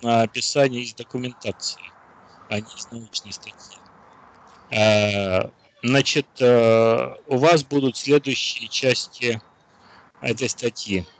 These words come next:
Значит, э, в нача-, в начале будет описание того, что, э, необходимость, э, решения, э, таких задач, э, Фокера-Планка, например.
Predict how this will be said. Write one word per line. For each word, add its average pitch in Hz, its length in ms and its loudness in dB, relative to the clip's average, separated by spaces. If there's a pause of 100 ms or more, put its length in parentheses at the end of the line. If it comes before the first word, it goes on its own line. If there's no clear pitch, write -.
(1600)
Значит, 120 600 0
э, 104 680 6
в 131 460 -12
нача-, 131 580 2
в - 120 -20
начале 135 560 2
будет 113 440 2
описание 113 720 0
того, 120 360 0
что, 104 440 2 (440)
э, 98 720 2 (1120)
необходимость, 135 1040 -2 (440)
э, 101 160 2
решения, 101 680 -4 (440)
э, 95 220 -2
таких - 380 -16
задач, 101 520 -2 (480)
э, 98 400 -4
Фокера-Планка, 107 800 -2
например. 95 520 -6